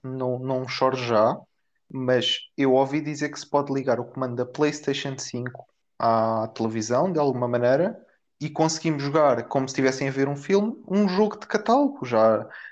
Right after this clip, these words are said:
já apareceram alguns jogos. O jogo que tem aparecido mais é o Ghost of Tsushima, que parece que vai ser um desses jogos que, que vai estar no, no catálogo da Netflix. Ainda não há muito mais notícias sobre isso, mas parece,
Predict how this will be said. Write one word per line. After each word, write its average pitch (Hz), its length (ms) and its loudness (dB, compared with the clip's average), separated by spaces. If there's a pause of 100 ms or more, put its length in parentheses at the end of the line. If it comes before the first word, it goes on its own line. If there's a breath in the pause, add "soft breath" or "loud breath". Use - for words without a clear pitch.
já 147 160 0
apareceram 143 440 -2
alguns 143 320 0
jogos. 160 320 2
O 147 60 -6
jogo 165 260 -2
que - 80 -18
tem 160 140 0
aparecido 156 420 -4
mais 131 520 -2
é 143 40 0
o 135 100 4
Ghost 143 360 2
of - 200 -2
Tsushima, - 800 -2 (380)
que - 160 -18
parece 151 260 0
que - 160 -18
vai 151 140 2
ser 151 160 -6
um 156 180 -2
desses 151 300 -4
jogos 147 360 -4
que, 143 200 -6
que 143 140 -12
vai 143 120 4
estar 143 240 0
no, 143 360 -2
no 143 160 -4
catálogo 147 360 2
da 143 80 6
Netflix. 143 640 -2 (540)
Ainda 131 280 2
não 139 200 4
há 127 140 6
muito 151 440 2
mais 135 200 2
notícias 135 420 -4
sobre 139 300 0
isso, 143 200 -8
mas 139 120 -8
parece, - 640 -6